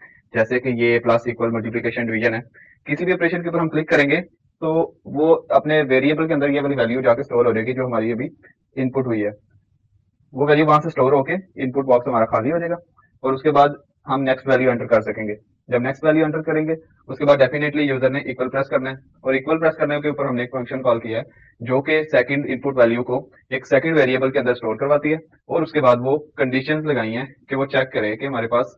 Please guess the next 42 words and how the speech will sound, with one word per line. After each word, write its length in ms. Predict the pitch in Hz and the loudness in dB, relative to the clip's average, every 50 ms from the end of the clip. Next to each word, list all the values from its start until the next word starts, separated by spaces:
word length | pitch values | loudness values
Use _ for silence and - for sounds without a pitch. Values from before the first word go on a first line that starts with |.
| _ - | _ 0
ऐड 300 | - 107 110 117 123 123 | 2 4 4 2 2 0
जो 120 | 127 131 | -4 -2
है 160 | 123 107 107 123 - _ _ _ _ _ _ _ 117 | -2 -2 -2 -2 -4 _ _ _ _ _ _ _ -6
वो, 280 | 107 117 123 139 151 | -2 0 4 4 4
अ, 300 | 151 - - 139 135 135 | 4 4 2 0 0 0
user 300 | 131 123 131 135 131 143 | 0 0 -2 -2 -2 -2
करवाना 320 | 139 156 139 135 127 127 135 | -2 -2 0 0 0 0 0
चाह 200 | 135 135 123 127 | 2 4 4 4
रहा 120 | 135 135 | 4 2
है 80 | 135 135 | 2 2
या 140 | 135 127 | 2 0
multiplication 600 | 123 117 113 110 120 117 131 120 120 120 - 139 | 0 0 -2 -4 -4 -6 -6 -8 -8 -6 -6 -6
करवाना 300 | 139 147 131 135 127 127 | -6 -4 -2 -2 -4 -4
चाह 160 | 123 135 127 127 | -2 0 0 0
रहा 80 | 131 | 2
है 60 | 139 | 2
या 80 | 151 160 | 0 -2
कौन 180 | - 143 147 147 | -2 -4 -6 -6
सा 100 | 156 147 | -6 -8
function 320 | 143 135 131 135 139 135 | -8 -8 -8 -8 -8 -6
अप-, 240 | 131 123 - 113 120 | -8 -8 -8 -8 -6
अ, 200 | 120 117 113 113 | -4 -4 -4 -4
जो 200 | 110 117 113 113 | -4 -4 -4 -4
apply 220 | 110 113 113 113 | -2 -2 -4 -4
करवाना 260 | 110 117 110 110 113 | -2 -4 -4 -4 -4
चाह 160 | 110 113 104 104 | -4 -4 -4 -4
रहा 80 | 104 | -4
है, 60 | 107 - _ _ _ _ _ - | -6 -10 _ _ _ _ _ -4
फिर 80 | 147 | -2
उस 140 | 160 165 170 | -2 0 0
हिसाब 240 | 175 - - 135 123 | 2 4 4 4 4
से 100 | - 139 | 2 -2
उसको 220 | 139 135 147 143 | -4 -2 -2 -2
calculate 420 | 135 131 120 113 113 123 123 123 123 | 0 2 0 0 0 0 -2 -2 0
करके 320 | - 113 110 - 139 147 143 - - - _ - | 0 0 -2 0 -2 -4 -6 -6 -12 -20 _ -8
और 60 | - | -6
हमें 240 | 135 120 117 123 135 | -4 -2 -2 -2 -2
result 320 | 131 123 117 117 127 - 175 - - | -2 -2 -2 -2 -2 -4 -6 -10 -10
display 280 | 127 120 - - 117 117 | -10 -10 -6 -4 -4 -4
करवा 240 | 120 117 107 101 101 | -2 -2 -2 -2 -2
देता 200 | 107 104 - - | -4 -6 -8 -10
है। 60 | - | -10